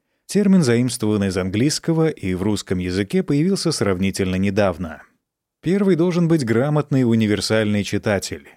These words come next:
второй человек — разбирающийся в данном жанре, третий — глупец, и чем глупее, тем лучше. Затем снова редактуру уже с учётом полученной обратной связи.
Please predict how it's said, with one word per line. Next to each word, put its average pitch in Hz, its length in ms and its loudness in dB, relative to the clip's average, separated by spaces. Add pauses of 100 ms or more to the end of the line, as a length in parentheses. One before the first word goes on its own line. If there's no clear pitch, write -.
(120)
второй 87 400 -6
человек — 143 520 0 (480)
разбирающийся 160 720 0
в 123 60 0
данном 135 340 2
жанре, 101 560 -2 (380)
третий — 185 680 -2
глупец, 170 760 -2
и 196 180 0
чем 104 260 0
глупее, 151 520 0
тем 151 260 -2
лучше. 95 540 -4 (840)
Затем 156 360 2
снова 120 340 2
редактуру 113 680 2
уже 101 340 0
с - 80 -6
учётом 113 480 -2
полученной 101 540 0
обратной 95 380 0
связи. 85 600 -4